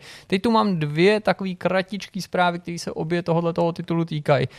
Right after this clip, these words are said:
Ta první, ta konkrétně se věnuje hodnocení, protože už se nám začaly scházet konečně první recenze i na Metacriticu. Momentálně se ty verdikty pohybujou v závislosti na platformě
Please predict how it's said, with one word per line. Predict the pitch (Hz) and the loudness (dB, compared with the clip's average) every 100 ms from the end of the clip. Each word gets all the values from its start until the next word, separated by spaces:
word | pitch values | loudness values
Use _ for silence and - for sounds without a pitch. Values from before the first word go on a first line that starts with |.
| - - | -6 0
Ta | 151 | 2
první, | 208 214 226 226 226 | 2 2 0 0 -2
ta | 214 196 160 160 | -2 0 2 0
konkrétně | 165 156 160 151 156 151 147 151 160 | -2 0 2 2 2 -2 0 0 -2
se | - 160 143 | -4 -2 0
věnuje | 151 151 151 | 2 4 4
hodnocení, | 147 156 175 185 - 175 160 | 4 4 4 0 -2 -6 -6
protože | 165 147 143 | -8 -4 -4
už | 147 | -4
se | - | -4
nám | 151 147 | -4 -2
začaly | 147 - 156 | -4 -4 -6
scházet | - 165 160 156 156 | -2 2 2 2 -2
konečně | - 147 143 160 | 0 0 0 -2
první | - 170 175 160 | 0 0 0 2
recenze | 151 - 175 165 165 | 0 0 -2 0 0
i | - | 0
na | 160 143 139 | 0 0 0
Metacriticu. | 160 165 214 208 196 190 - 180 - - - | 2 4 4 4 2 0 2 2 0 -12 0
Momentálně | 202 247 247 226 202 208 202 180 180 180 - - | 4 4 4 6 6 6 4 4 4 0 -8 -18
se | - 190 | -2 0
ty | 185 - 175 | 0 0 2
verdikty | 160 160 156 170 - 170 | 4 4 4 -2 -2 -4
pohybujou | - 156 185 170 165 160 | 0 2 2 0 2 2
v | 147 | 2
závislosti | 156 151 147 160 147 - | 2 2 -2 -4 -4 -2
na | 156 151 | 0 4
platformě | 160 156 - 170 165 151 | 6 6 4 2 4 2